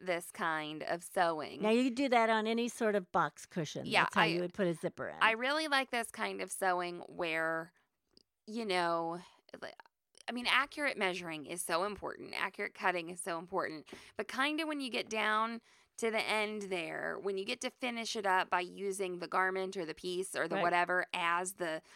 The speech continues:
Speaker 1: measuring
Speaker 2: Measuring.
Speaker 1: tool or
Speaker 2: I,
Speaker 1: the
Speaker 2: I
Speaker 1: measuring
Speaker 2: guarantee
Speaker 1: standard,
Speaker 2: you, if
Speaker 1: I love it.
Speaker 2: anybody's doing upholstery, especially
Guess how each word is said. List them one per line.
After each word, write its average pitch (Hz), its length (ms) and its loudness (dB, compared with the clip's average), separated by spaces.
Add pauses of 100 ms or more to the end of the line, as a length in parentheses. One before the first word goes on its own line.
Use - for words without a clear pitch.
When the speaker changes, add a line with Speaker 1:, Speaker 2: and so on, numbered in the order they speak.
(320)
Speaker 1:
measuring 190 460 2
Speaker 2:
Measuring. 185 400 0 (280)
Speaker 1:
tool 254 220 -2 (380)
or 214 160 8
Speaker 2:
I, 226 120 8
Speaker 1:
the 202 100 6
Speaker 2:
I 311 160 10
Speaker 1:
measuring 370 200 4
Speaker 2:
guarantee 339 260 4
Speaker 1:
standard, 240 460 8
Speaker 2:
you, 214 60 6
if - 80 2
Speaker 1:
I 233 60 4
love 190 260 8
it. - 40 8
Speaker 2:
anybody's 240 360 6
doing 226 220 2
upholstery, 185 600 0
especially 175 580 -2